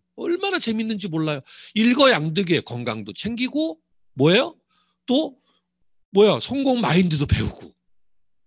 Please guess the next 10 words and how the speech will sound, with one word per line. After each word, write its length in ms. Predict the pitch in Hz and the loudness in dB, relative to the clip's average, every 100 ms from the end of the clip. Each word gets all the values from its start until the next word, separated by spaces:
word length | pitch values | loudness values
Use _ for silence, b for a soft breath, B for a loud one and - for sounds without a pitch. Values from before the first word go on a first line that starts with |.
| _ _ _ _ | _ _ _ _
저같이 720 | 202 240 240 214 220 220 139 | 0 0 -2 -4 -2 0 -2
사업 300 | 131 240 226 | -2 -2 -2
이십 240 | 156 156 240 | -2 -4 -2
년 160 | 226 | -2
한 100 | 202 | 0
사람도요, 420 | 175 175 151 156 | -2 -4 -4 -6
다른 320 | 160 131 170 190 | -6 -4 -2 -2
분들 200 | 165 160 | -4 -4
오디오를 400 | 123 127 160 147 | -4 -2 -2 -2
듣잖아요. 520 | - - 123 139 202 | -8 -10 -8 -8 -10